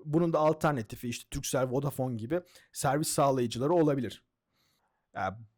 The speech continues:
burada hesaplayalım şeyi. Bin tane cihazımız olsa ve her biri işte, e, saatte bir paket şey yapsa bunun bize yıllık maliyeti seksen yedi nokta altı dolar.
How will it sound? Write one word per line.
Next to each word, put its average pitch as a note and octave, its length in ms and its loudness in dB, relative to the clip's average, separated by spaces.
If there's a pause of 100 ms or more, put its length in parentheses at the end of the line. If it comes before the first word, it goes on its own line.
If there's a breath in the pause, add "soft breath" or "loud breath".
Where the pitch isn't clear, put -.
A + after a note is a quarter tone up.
(140)
burada F#3 400 8
hesaplayalım F3 800 4
şeyi. C3 320 -4 (120)
Bin F#3+ 160 2
tane E3 320 6
cihazımız D#3 400 2
olsa B2+ 340 2
ve D3+ 80 4
her F3+ 400 4
biri D#3 240 6 (640 soft breath)
işte, B2 560 -4
e, B2+ 80 -2 (720)
saatte E3 560 4
bir G3+ 120 4
paket A#2+ 400 0
şey G#2+ 140 -4
yapsa D3 360 -2
bunun F3+ 220 4
bize D#3 140 2
yıllık F3+ 380 4
maliyeti C#3 420 2
seksen D#3 380 0
yedi D#3 220 2
nokta C#3 300 2
altı A2 240 -2
dolar. D2+ 320 -8